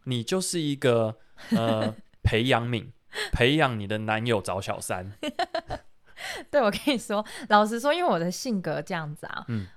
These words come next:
Speaker 2: 我前面的男友，嗯，有八成都是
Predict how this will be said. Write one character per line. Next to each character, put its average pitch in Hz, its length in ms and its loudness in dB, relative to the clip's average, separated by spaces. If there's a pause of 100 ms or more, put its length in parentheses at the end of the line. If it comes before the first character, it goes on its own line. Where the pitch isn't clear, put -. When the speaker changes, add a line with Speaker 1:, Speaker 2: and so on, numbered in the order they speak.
(140)
Speaker 2:
我 190 200 0 (140)
前 - 260 -4
面 220 220 0
的 190 100 0
男 156 280 -8
友， 165 340 -10 (240)
嗯， 160 760 -6
有 170 180 0
八 185 320 2
成 151 340 -8
都 160 160 -8
是 165 400 -10